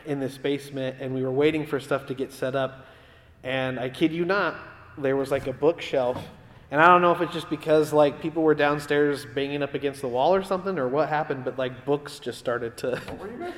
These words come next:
Speaker 2: filming?
Speaker 1: come down. This was the zombie movie. Ooh, I'm sorry. The zombie movie, <laughs> uh, zombie short, I'm sorry. The zombie short I made called Relentless Dead.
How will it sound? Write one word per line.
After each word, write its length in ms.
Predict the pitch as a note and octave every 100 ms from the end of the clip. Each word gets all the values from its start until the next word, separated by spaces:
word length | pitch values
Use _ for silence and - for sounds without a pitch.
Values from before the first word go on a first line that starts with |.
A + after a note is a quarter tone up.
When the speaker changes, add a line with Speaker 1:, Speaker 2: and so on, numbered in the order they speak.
| -
Speaker 2:
filming? 200 | F4 F4+
Speaker 1:
come 200 | C#3 C3
down. 280 | B2+ B2 A#2+
This 120 | D#3
was 140 | E3 D#3
the 80 | C#3+
zombie 400 | C3 C3+ C#3 C3
movie. 220 | C3+ C3+
Ooh, 240 | D#3+ D4+ - -
I'm 120 | C3
sorry. 220 | A2+ G#2+ -
The 140 | C3+
zombie 280 | B2+ C#3+ D3
movie, 380 | C#3+ C#3 C#3 C#3+ C#3 C#3 - -
<laughs> 400 | - - - -
uh, 360 | A#2+ B2 A#2+ C3
zombie 360 | E3+ F3 D#3
short, 440 | - - E3 C3 G#2+
I'm 140 | C3+
sorry. 300 | C3 A#2 F#2+ G#2+
The 100 | B2
zombie 280 | C3 C#3+ C#3
short 300 | - C3+ A#2+
I 80 | A#2
made 300 | A#2 A#2 A2
called 220 | B2 A#2
Relentless 440 | A#2+ A#2+ A2 A2+
Dead. 300 | - A2+ A2+